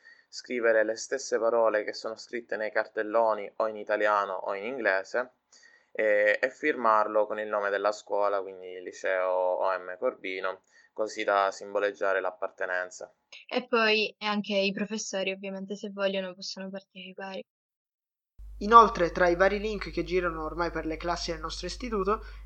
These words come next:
Speaker 3: vi è anche una petizione che potrete andare a firmare per aiutare Patrick Zaki.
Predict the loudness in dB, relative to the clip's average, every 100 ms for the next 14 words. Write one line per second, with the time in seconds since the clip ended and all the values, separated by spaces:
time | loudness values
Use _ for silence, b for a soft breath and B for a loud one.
0 | -6 0 2 2 0 0 -2 -2 -2 0
1 | 0 0 -4 -2 -4 -4 -2 0 -2 -2
2 | -6 2 2 2 0 0 0 0 2 2
3 | 0 -4 -6 -10 -4 -4 -4 -10